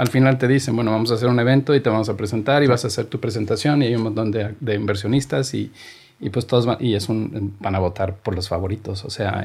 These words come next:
Speaker 1: y, y hay gente que tiene muy buenas ideas, pero porque no se pudieran presentar bien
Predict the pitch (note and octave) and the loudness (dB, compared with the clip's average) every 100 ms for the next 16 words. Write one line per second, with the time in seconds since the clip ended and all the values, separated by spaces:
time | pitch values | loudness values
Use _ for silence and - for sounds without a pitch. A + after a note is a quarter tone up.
0 | - A2+ - G#2 G#2 G#2 G#2 G2+ G#2 A#2 | -6 -8 -6 -6 -2 -4 -2 -2 -2 -4
1 | G2+ G#2 G#2 G2+ G2+ G2 G#2 A#2 - G#2 | -2 -2 -2 -2 -2 -4 -4 -6 -6 -8
2 | G2 G2 - G2+ G#2 G2+ A#2 G2 G#2+ G#2+ | -6 -8 -4 -2 -2 -2 -4 -2 0 0
3 | G2+ G#2 G#2+ G#2 G#2 G#2+ A#2+ A#2+ | -4 -6 -6 -6 -4 0 0 0